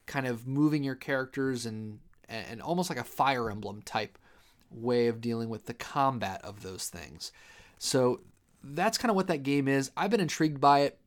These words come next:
I G N gave it a nine. It's been doing extremely well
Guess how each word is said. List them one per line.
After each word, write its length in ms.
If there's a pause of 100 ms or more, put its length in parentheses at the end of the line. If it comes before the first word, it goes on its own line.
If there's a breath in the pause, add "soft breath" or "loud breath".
(120)
I 160
G 160
N 100
gave 160
it 80
a 40
nine. 360
It's 140
been 160
doing 280
extremely 600
well 500